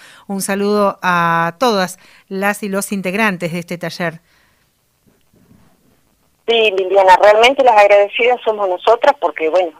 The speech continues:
Speaker 2: es muy lindo que pue-, que se pueda promocionar nuestra actividad. Ah, te cuento algo que me había
Speaker 1: Sí.
Speaker 2: quedado. Este, este fin de semana, eh, el grupo, va, eh, parte del grupo participa de una feria que está, eh, se realiza en Río Gallegos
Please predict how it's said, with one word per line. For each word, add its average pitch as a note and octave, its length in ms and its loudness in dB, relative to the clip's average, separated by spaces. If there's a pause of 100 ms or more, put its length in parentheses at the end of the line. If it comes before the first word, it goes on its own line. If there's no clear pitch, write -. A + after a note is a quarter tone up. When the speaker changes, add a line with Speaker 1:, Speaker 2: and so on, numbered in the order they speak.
Speaker 2:
es E3 160 -4
muy E3+ 160 -8
lindo A3 260 -2
que E3+ 240 -8
pue-, F3+ 220 -2 (100)
que - 160 -4
se D#3+ 120 -4
pueda B3+ 280 4
promocionar F#3 720 2
nuestra E3+ 300 -4
actividad. F#3 500 2 (320)
Ah, F#3 220 6
te - 100 -4
cuento G#3 360 0
algo G#3+ 220 4
que G3+ 120 0
me G3 80 2
había G#3+ 260 0
Speaker 1:
Sí. - 80 -8
Speaker 2:
quedado. A#3+ 500 2 (360)
Este, F3+ 720 0
este G3+ 220 -6
fin G#3+ 300 -4
de G#3 140 -6 (160)
semana, C4+ 580 4 (140)
eh, F3 300 -2
el E3+ 160 -6
grupo, G#3 420 2
va, D3 260 4
eh, D#3 220 -4
parte F3+ 340 4
del F#3+ 200 0
grupo C#4+ 460 2
participa G3 760 0
de F#3 240 2
una G3+ 260 4 (140)
feria A#3+ 240 -2
que F#3 100 -12
está, - 180 -4 (120)
eh, F#3 440 4 (260)
se F#3 60 2
realiza F#3 420 -2
en F#3+ 100 0
Río F#3+ 240 0
Gallegos A#3+ 480 0